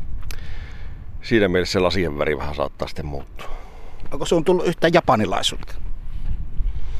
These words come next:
Speaker 1: Hyvä, hyvä po-, en, en osaa kyllä sanoa. Tota niin,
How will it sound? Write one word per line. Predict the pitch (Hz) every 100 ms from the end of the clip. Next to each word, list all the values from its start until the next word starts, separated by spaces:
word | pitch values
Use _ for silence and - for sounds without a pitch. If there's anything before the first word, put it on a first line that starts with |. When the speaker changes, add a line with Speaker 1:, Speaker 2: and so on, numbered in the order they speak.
| - - - - - - - - - - - - - - - 95 -
Speaker 1:
Hyvä, | 120 92 69 - 113
hyvä | 95 76
po-, | - 104 101 104
en, | 98 87 92
en | 107 98
osaa | 85 82 73
kyllä | - 110
sanoa. | 104 123 104 78 69
Tota | - 90 92
niin, | 90 92 90